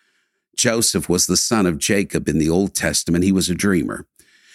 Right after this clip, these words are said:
He is often called the Jesus of the Old Testament. He had great dreams of becoming an ascendant star of his family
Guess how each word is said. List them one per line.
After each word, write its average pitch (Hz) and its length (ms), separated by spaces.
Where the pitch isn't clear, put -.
He 196 140
is 175 160
often 180 400
called 101 420
the 95 100
Jesus - 1120
of 82 100
the 87 140
Old 82 260
Testament. - 640
He 110 120
had 92 280
great 107 340
dreams 90 560
of 80 140
becoming 95 480
an 87 80
ascendant 113 600
star 85 760
of - 120
his 92 200
family 80 540